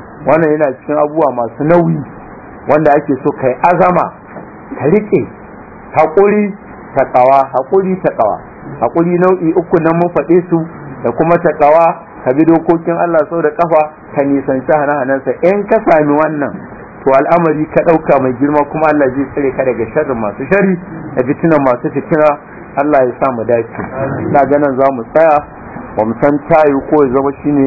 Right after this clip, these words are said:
ƙarshen karatunmu na bana, ko kuma tayi gobe mu zo mu ɗan ƙara wani abu, sannan kuma sai gobe mu rufe.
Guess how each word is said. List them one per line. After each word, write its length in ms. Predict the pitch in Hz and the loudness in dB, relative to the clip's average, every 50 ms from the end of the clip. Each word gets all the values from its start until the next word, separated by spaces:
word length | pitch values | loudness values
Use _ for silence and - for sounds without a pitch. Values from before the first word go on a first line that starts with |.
| 135 135 | 0 -2
ƙarshen 420 | - - 127 110 113 113 135 135 139 | -2 -2 -2 -2 0 -2 -2 -2 0
karatunmu 500 | - 139 120 117 104 - - 135 139 123 | 0 0 0 0 -2 -2 -4 -4 -2 -2
na 120 | 113 120 131 | 0 0 0
bana, 240 | 143 156 160 170 180 180 - - - - - - - | 2 2 2 0 -2 -2 -6 -12 -14 -14 -14 -14 -10
ko 140 | - - 170 170 | -4 -2 0 0
kuma 260 | 170 185 165 170 165 | 2 2 2 2 2
tayi 240 | 165 - 170 156 151 147 | 4 4 4 4 4 2
gobe 260 | 135 143 139 135 151 | 2 0 0 0 0
mu 100 | 143 139 123 | 0 -2 -2
zo 120 | 127 139 | -2 -2
mu 140 | 139 139 127 | -2 -4 -4
ɗan 180 | 123 127 131 135 | -4 -4 -4 -2
ƙara 280 | - 143 139 139 135 131 | 0 0 2 2 2 0
wani 160 | 127 131 139 | -2 -2 -2
abu, 240 | 135 123 113 123 143 156 - - - - - - - - | -2 -4 -4 -6 -8 -10 -12 -14 -18 -18 -18 -18 -18 -10
sannan 340 | - - 135 131 127 127 131 | -4 -4 -2 0 0 -2 -2
kuma 280 | 131 - 139 135 139 135 | -2 -2 0 0 0 0
sai 320 | 135 135 147 147 143 147 139 | 0 -2 0 0 2 0 0
gobe 400 | 127 120 127 127 127 117 143 151 147 | 0 0 0 0 2 2 2 2 2
mu 160 | 135 127 117 | 0 -2 -2
rufe. 320 | 113 127 131 - - 113 | -2 0 -2 -2 -2 -6